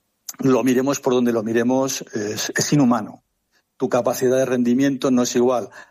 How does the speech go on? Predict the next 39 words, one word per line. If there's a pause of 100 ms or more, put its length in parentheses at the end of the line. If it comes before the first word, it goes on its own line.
(100)
a
las
cuatro
horas
de
estar
trabajando
que
cuando
llevas
diez, (240)
que
cuando
llegas
doce
o, (180)
imaginémonos,
con
veinticuatro
horas (140)
a
tus
espaldas. (360)
Ni
rindes, (420)
ni
estás
en
lo
que
tienes
que
estar,
por
mucho
interés
que
le
pongas,